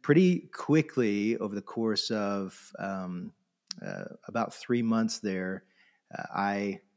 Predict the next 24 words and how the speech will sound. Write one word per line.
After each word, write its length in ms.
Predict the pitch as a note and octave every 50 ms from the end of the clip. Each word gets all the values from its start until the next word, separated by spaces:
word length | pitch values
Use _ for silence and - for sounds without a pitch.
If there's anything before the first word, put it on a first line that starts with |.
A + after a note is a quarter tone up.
| _ -
found 200 | - G#2+ G2+ G#2
myself 720 | G2+ G2 G2 - - G2+ G2 G2 F#2 - - - - - _ _ -
just 360 | A2 G#2+ - - - _ -
sort 180 | - - A2+ A2
of 40 | -
turned 320 | - - A#2+ A2+ A2 G#2+ A2
in 280 | A2 A2 G#2+ G#2+ G#2 -
another 300 | G#2 A2 G#2+ A2 G#2 G#2+
direction, 520 | G2 G#2+ G#2 A2+ A#2 A2+ - - F#2+ F#2
felt 300 | F2+ - - G2 F#2 - -
a 80 | F#2+ F#2+
sense 300 | - - G2+ F#2+ F2+ -
of 100 | F2 E2+
gratitude 520 | - F2+ F2+ F#2+ G2 G#2 - - A2 G2+ F#2+
and 100 | F#2 -
completion 640 | - F2 E2+ - - A#2 A#2 - - - C#3+ C#3+
when 120 | C3 A#2
it 80 | A2+ -
came 220 | - - A#2+ A#2
to 120 | A2+ - A#2
my 120 | A2+ A2+ A2
time 280 | A2+ - A#2 A2+ A#2
in 80 | A#2 A#2
ministry. 460 | A#2 A2+ A#2+ A2+ - - D3 D#3+ E3